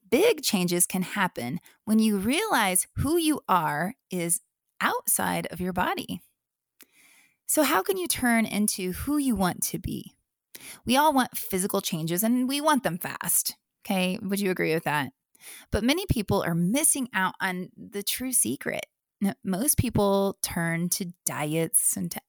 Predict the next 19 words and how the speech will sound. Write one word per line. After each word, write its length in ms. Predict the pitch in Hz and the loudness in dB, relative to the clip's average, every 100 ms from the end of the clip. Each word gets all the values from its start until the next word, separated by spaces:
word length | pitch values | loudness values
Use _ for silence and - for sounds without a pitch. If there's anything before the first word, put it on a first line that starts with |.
| - | -8
exercise 720 | 175 - 170 - 160 160 165 | -4 -2 -2 0 2 2 0
and 140 | 131 151 | -2 -2
to 80 | |
special 360 | 165 - 262 208 | 0 0 2 2
products 600 | - 165 156 170 - - - - - - | 2 2 2 0 0 -4 -6 -20 -12 -2
so 140 | - | 0
they 100 | 254 | 2
can 160 | 254 220 | 2 0
transform 520 | - 180 170 156 156 | 0 -2 -2 -2 -4
their 120 | 151 | -4
body. 400 | 151 - - - _ _ - - _ - | -4 -6 -10 -16 _ _ -20 -20 _ -2
But 140 | - | 2
most 300 | 233 349 - | 2 2 0
people 260 | 247 208 196 | 0 0 0
tend 280 | - 185 175 | 0 0 0
to 120 | 185 | -2
neglect 400 | 170 165 156 - | -4 -4 -6 -8
their 100 | 143 | -6
mind. 500 | 170 50 - - | -6 -8 -10 -10